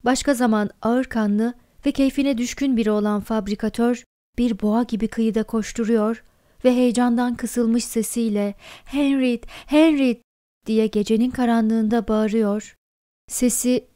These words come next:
ölümcül bir yara almış büyük ilkel hayvanların haykırışını andırıyordu.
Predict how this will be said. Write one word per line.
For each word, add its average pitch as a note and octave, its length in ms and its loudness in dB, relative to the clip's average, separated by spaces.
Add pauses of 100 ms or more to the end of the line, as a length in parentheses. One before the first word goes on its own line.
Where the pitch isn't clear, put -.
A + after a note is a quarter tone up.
(140)
ölümcül B3+ 480 4
bir C4 120 2
yara A#3 360 4
almış A3 640 -2
büyük A#3+ 260 0
ilkel A#3+ 320 0
hayvanların G#3+ 680 0
haykırışını G#3 680 -4
andırıyordu. G3+ 840 -2